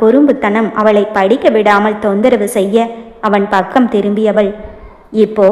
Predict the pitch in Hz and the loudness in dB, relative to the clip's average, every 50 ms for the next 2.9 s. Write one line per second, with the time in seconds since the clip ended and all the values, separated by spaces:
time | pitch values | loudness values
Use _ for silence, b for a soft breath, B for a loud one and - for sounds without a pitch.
0 | 233 - - - 220 214 202 202 190 190 214 226 226 214 - - - - - - | 2 -2 -6 -4 -2 0 2 0 0 0 0 -2 -2 -2 -2 -4 -4 -4 -6 -18
1 | - - - 220 233 254 262 254 - - 202 185 180 180 185 185 - - - - | -20 -14 -4 0 0 0 0 0 -2 -4 -4 -2 -2 -4 -6 -6 -12 -14 -12 -4
2 | - 226 208 214 202 233 254 240 220 196 202 226 - 220 190 185 175 180 | 0 0 2 2 2 2 2 2 0 0 -2 -2 -2 -2 -2 -2 -4 -6